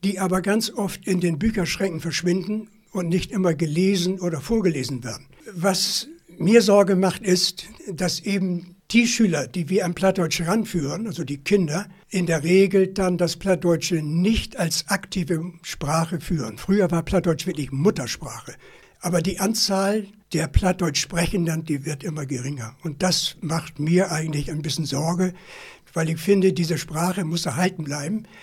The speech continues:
Sie war ja bis zum Ende des siebzehnten Jahrhunderts in Norddeutschland Amts- und Schriftsprache. Und die Hanse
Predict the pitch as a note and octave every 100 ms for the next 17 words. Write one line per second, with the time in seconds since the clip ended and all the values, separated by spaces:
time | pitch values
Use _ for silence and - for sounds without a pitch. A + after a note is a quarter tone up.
0 | - - _ - E3+ E3+ F#3+ G3+ G3 G#3+
1 | - - G#3 G#3+ - A#3 A#3+ G#3+ F#3+ F#3+
2 | A3+ A3 - A#3 F3 F#3 A3 A3 C3 -
3 | - - _ _ _ F3 D#3+ F3 A3 A#3
4 | G#3 G#3 - G#3 F#3 E3 - - B3+ B3+
5 | - - - G#3+ - - A#3+ - - F3
6 | B2+ - - - _ - F3 F3+ D3+ E3
7 | C4 B3 D#3+ C#3